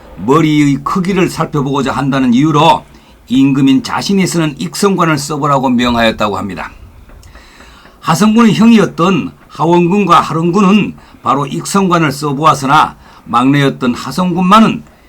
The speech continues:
신이 왕이 쓰던 익성관을 함부로 쓸 수 없다 하며 삼가 물러났다고 합니다. 이를 본 명종은 하성군의 지혜를 더욱 기특하게 여겨 드디어 왕위를 전수할 뜻을 정했다고 합니다.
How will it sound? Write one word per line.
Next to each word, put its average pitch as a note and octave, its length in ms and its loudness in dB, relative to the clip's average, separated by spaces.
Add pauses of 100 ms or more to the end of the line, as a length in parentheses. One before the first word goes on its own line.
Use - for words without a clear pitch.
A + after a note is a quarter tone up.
(340)
신이 A#3+ 320 2
왕이 E3+ 380 2
쓰던 C#3+ 240 -6
익성관을 E3 640 -2 (200)
함부로 E3+ 380 -2
쓸 F3+ 240 -4
수 E3 200 -2
없다 E3 280 -2
하며 E3 320 0 (200)
삼가 C3 460 -2
물러났다고 C3 640 -4
합니다. G2+ 340 -12 (1000)
이를 A#3+ 280 4
본 E3+ 180 2
명종은 E3 640 0 (200)
하성군의 D3+ 680 -2 (100)
지혜를 D#3 500 -2
더욱 F3 300 0
기특하게 D3+ 580 0
여겨 C#3 300 -2 (340)
드디어 C3 380 0
왕위를 C3+ 520 0
전수할 B2+ 440 -2
뜻을 D#3 320 -4
정했다고 A#2+ 560 -4
합니다. F#2 320 -10